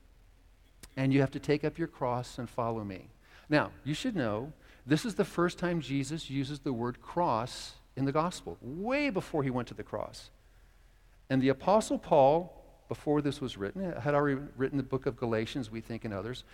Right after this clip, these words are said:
and he's talking about the cross. So this is something you should know. Anytime the New Testament talks about the word the cross, the preaching of the cross, it doesn't mean just preaching the crucifixion. It means preaching the whole thing, Friday through Sunday.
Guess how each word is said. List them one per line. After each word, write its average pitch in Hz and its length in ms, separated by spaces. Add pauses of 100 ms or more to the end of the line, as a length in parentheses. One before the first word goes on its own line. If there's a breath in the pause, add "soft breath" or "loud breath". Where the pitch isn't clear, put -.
(120)
and 156 60
he's 175 100
talking 220 440
about 120 220
the 110 80
cross. - 460 (380 soft breath)
So - 140
this 214 180
is 269 100
something 202 320
you 165 100
should 131 220
know. 113 300 (420 soft breath)
Anytime 233 440
the 175 60
New 170 120
Testament 160 500
talks - 360
about 151 240
the 143 80
word 131 240
the 110 60
cross, 139 500
the - 140
preaching 135 360
of 127 100
the 120 80
cross, 131 460 (320 loud breath)
it 127 100
doesn't 196 340
mean 208 160
just 170 240
preaching 185 440
the 127 80
crucifixion. 127 920 (300 loud breath)
It 143 100
means 151 220
preaching 160 640
the 113 160
whole 139 240
thing, 113 380 (440 soft breath)
Friday 156 540
through 156 220
Sunday. 101 480